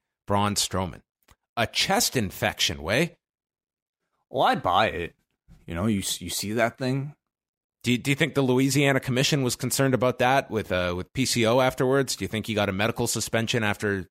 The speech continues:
Speaker 1: spring break?
Speaker 2: I don't know. I mean, were they even checking people in between matches?
Speaker 1: No.
Speaker 2: No, of course
Speaker 1: I don't
Speaker 2: not.
Speaker 1: think so.
Speaker 2: So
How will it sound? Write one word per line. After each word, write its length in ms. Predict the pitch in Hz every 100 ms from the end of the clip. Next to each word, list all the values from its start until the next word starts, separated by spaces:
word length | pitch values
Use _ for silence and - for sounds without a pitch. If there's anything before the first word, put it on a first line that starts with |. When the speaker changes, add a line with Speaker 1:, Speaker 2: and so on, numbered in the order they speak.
| -
Speaker 1:
spring 260 | - 113
break? 340 | 95 107 110 - _ _
Speaker 2:
I 120 | 120
don't 160 | 208 202
know. 260 | - 123 -
I 140 | 110
mean, 340 | 127 123 123
were 140 | 104 113
they 120 | 113
even 200 | 117 120
checking 340 | 117 101 117
people 300 | 110 107 110
in 80 | 95
between 320 | 87 - 92
matches? 500 | 87 87 98 123 120 - _ _ _ _ _ _ _ _ _ _
Speaker 1:
No. 80 | 82
Speaker 2:
No, 100 | 151 76
of 360 | - _ _
course 220 | - 135
Speaker 1:
I 40 | -
don't 80 | 78
Speaker 2:
not. 80 | 92
Speaker 1:
think 120 | 82
so. 200 | - - _ _ _
Speaker 2:
So 480 | - 92 85 82